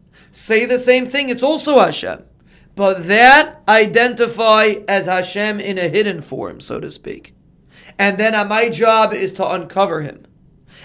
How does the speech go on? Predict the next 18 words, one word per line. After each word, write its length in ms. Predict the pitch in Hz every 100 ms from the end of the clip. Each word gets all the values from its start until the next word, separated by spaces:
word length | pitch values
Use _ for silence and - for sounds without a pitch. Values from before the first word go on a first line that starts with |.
| -
And 180 | 208 202
the 80 | 202
more 300 | 220 269 269
I 200 | 226 220
identify, 840 | 196 233 247 233 226 190 170 139 - _
"This 260 | 156 214 240
is 120 | 220
Hashem, 480 | 175 180 180 170 156
that 240 | 185 233
is 120 | 226 180
Hashem," 380 | 165 165 147 147 - -
I'm 160 | 214
not 200 | 226 233
getting 260 | 233 226 214
concerned. 540 | 202 190 - 214 170 - -
It's 240 | 202 214 226
only 340 | 233 226 208
Hashem. 560 | 180 175 180 156 73